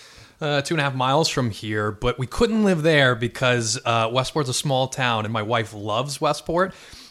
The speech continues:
but doesn't love bumping into the person I went to elementary school with and the girl that I went to prom with every single time we go get coffee.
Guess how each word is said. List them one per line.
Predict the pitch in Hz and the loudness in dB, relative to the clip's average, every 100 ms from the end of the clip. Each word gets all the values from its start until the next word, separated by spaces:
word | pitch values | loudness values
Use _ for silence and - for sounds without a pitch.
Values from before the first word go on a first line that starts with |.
| 123 | -4
but | 127 120 | -4 0
doesn't | 127 127 131 | 0 0 -4
love | 120 120 117 104 | -2 0 0 -2
bumping | 120 117 113 110 110 | -2 -2 -2 -4 -4
into | 113 113 110 - 117 107 104 104 101 104 | -4 -2 -4 -4 -4 -4 -4 -4 -6 -10
the | 107 110 | -10 -8
person | - 110 - | -4 -4 -4
I | 101 | -6
went | 101 98 | -6 -6
to | |
elementary | 101 101 98 - | -6 -6 -8 -8
school | 95 - 98 95 | -10 -8 -8 -8
with | 95 95 110 | -8 -10 -10
and | 104 101 | -8 -8
the | |
girl | 98 98 | -8 -8
that | 95 | -8
I | 92 | -10
went | 95 | -10
to | 98 | -10
prom | - 98 92 | -6 -6 -6
with | 95 101 - | -6 -6 -2
every | 120 123 113 113 | 0 0 0 -4
single | - 117 | -2 -2
time | 117 127 110 | 0 0 0
we | 120 | 2
go | 139 | 2
get | - 180 | 6 4
coffee. | - 151 131 110 | 6 4 4 -2